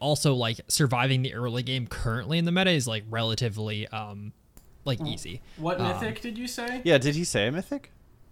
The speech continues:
Speaker 1: Uh, did I have one? Let
Speaker 2: You
Speaker 1: me
Speaker 2: didn't
Speaker 1: see.
Speaker 2: say
Speaker 1: Sorry.
Speaker 2: mythic. I, I would imagine it's
Speaker 1: Oh, it's
Speaker 2: c-
Speaker 1: Everfrost, sorry. Yeah.
Speaker 2: Okay, yeah,
Speaker 1: He
Speaker 2: 'cause
Speaker 1: says it, he has it, like, yeah,
Speaker 3: Oh,
Speaker 1: listed.
Speaker 3: I,
Speaker 2: Generally,
Speaker 3: I
Speaker 2: Everfrost
Speaker 3: Mm.
Speaker 2: was the go-to,
Speaker 3: I
Speaker 2: but
Speaker 3: feel like Crown
Speaker 1: Yeah.
Speaker 3: is, is better.
Speaker 2: <sighs> Yeah,
Speaker 1: Yeah.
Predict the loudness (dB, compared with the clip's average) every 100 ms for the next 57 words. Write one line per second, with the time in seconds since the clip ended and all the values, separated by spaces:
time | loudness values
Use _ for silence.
0 | -4 -2 2 2 2 0 -6 -14 -6 -2
1 | 0 2 2 2 0 -2 -2 -2 -2 -6
2 | -8 -8 -4 -4 -2 -2 0 0 2 0
3 | 2 2 2 0 -6 -12 -20 0 8 8
4 | 8 6 4 2 0 0 0 0 0 2
5 | 2 4 4 6 6 6 6 4 2 2
6 | 0 -4 4 6 8 6 2 0 0 2
7 | 4 4 4 8 8 8 4 0 -2 -4
8 | -4 -2 -4 -4 -4 -6 -8 -10 -12 -10
9 | -10 -8 -10 -10 -12 -14 -20 -20 -20 -20
10 | -20 -20 -16 -4 -2 4 6 6 6 4
11 | 4 2 -4 -6 -6 -6 -4 -4 -4 -8
12 | -16 -20 -18 -16 -18 -20 -20 -20 -20 -10
13 | -4 -4 -4 -8 4 6 8